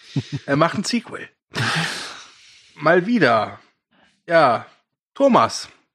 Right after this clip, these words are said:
Speaker 2: erzähl uns was zu Rambo, Last Blood.
Speaker 1: Ja, einsam in der Wüste gegen alle oder wie ich ihn auch nenne, Rambo allein zu Haus.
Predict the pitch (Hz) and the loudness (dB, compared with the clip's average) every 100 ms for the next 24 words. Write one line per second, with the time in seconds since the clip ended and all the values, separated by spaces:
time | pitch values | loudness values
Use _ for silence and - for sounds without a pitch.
0 | _ 156 - 190 170 170 165 - 147 147 | _ -6 -2 -2 0 -2 -6 -4 -2 0
1 | 123 156 147 110 110 113 117 135 135 - | 0 0 0 -6 -6 -6 -4 -2 -2 -6
2 | - 107 - - - - - - - - | -10 -12 -12 -18 -2 2 2 2 0 0
3 | - 139 175 110 104 110 135 143 143 - | 0 2 2 2 2 2 0 -2 -4 -8
4 | - - - - 120 156 147 147 143 135 | -14 -12 -8 0 2 2 2 2 2 0
5 | 123 110 120 156 - 110 113 110 - 123 | 0 0 -2 -2 -2 2 2 2 2 2
6 | 190 226 _ _ 117 113 117 87 - 113 | 2 0 _ _ -4 0 0 -2 -12 -8
7 | 127 - 139 113 113 117 123 120 110 113 | -6 -4 -4 -2 0 2 2 2 2 2
8 | 127 123 110 110 110 104 101 120 202 | 2 2 4 2 0 -4 0 0 0